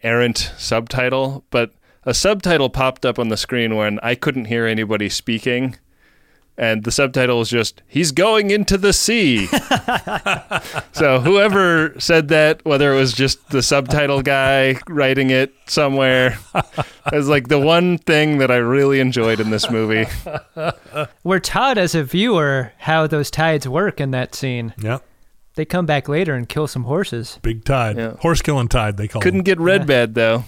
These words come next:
Speaker 2: Nope.
Speaker 1: How about you, John? You have a guy?
Speaker 3: During the battle scene where the horse is drowned and where Red Bad came swinging back in,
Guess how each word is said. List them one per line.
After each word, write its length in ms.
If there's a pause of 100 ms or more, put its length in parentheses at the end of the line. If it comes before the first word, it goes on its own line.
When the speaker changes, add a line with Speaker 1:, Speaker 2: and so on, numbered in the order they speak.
(520)
Speaker 2:
Nope. 280 (220)
Speaker 1:
How 60
about 260
you, 200
John? 500 (120)
You 180
have 100
a 60
guy? 480 (120)
Speaker 3:
During 260
the 80
battle 420
scene 520 (760)
where 160
the 100
horse 260
is 120
drowned 580 (420)
and 180
where 160
Red 260
Bad 320
came 260
swinging 540
back 340
in, 460